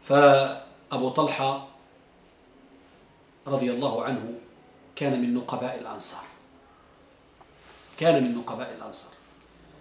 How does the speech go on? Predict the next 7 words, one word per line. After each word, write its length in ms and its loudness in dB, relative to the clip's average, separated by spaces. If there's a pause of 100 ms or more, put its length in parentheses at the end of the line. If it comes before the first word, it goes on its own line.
(280)
ولذلك 500 0
شلت 640 -4
يده 560 -2
يوم 320 0
أحد. 400 -6 (340)
لماذا 360 -4
شلت؟ 400 -16